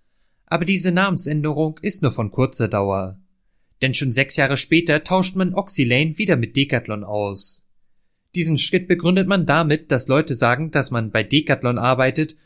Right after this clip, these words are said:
oder zu Decathlon geht. Niemand redet von Oxylane. In der Firmenzentrale spricht man von einer Fehlentscheidung, den Namen überhaupt einst geändert zu haben.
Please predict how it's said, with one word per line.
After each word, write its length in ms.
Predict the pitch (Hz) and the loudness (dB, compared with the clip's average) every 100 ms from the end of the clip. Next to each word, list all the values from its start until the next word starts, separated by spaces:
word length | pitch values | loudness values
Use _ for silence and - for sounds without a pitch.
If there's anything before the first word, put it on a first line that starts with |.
| _ - | _ -4
oder 240 | 185 190 | 0 2
zu 140 | 170 | 0
Decathlon 600 | 123 170 170 135 113 110 101 | 2 2 2 -2 -2 -8 -6
geht. 460 | 104 98 95 - _ _ _ _ _ | -4 -4 -8 -20 _ _ _ _ _
Niemand 460 | 156 180 147 160 - | -2 0 0 -2 0
redet 240 | 135 120 | 0 0
von 160 | - 104 | -4 -6
Oxylane. 800 | 127 - 123 101 98 95 92 95 _ _ _ _ _ _ _ _ | -2 0 0 -2 -4 -4 -8 -10 _ _ _ _ _ _ _ _
In 120 | - 131 | -4 0
der 120 | 127 | 2
Firmenzentrale 720 | 135 131 - 147 - 147 156 | 2 2 0 -2 0 0 0
spricht 280 | - - - | -2 -6 -4
man 140 | 180 | -4
von 160 | 180 170 | -2 -2
einer 180 | 175 170 | -2 0
Fehlentscheidung, 800 | 190 185 135 - 127 135 160 - | 0 2 2 2 2 0 -2 -2
den 160 | 180 170 | -2 0
Namen 300 | 175 156 165 | 0 0 0
überhaupt 460 | 160 143 202 - | 0 0 -2 -2
einst 320 | 147 127 - | -2 0 -2
geändert 420 | 110 98 139 123 - | -4 -4 0 0 -2
zu 180 | 104 | -4
haben. 640 | 98 95 95 92 90 113 | -4 -6 -6 -10 -10 -14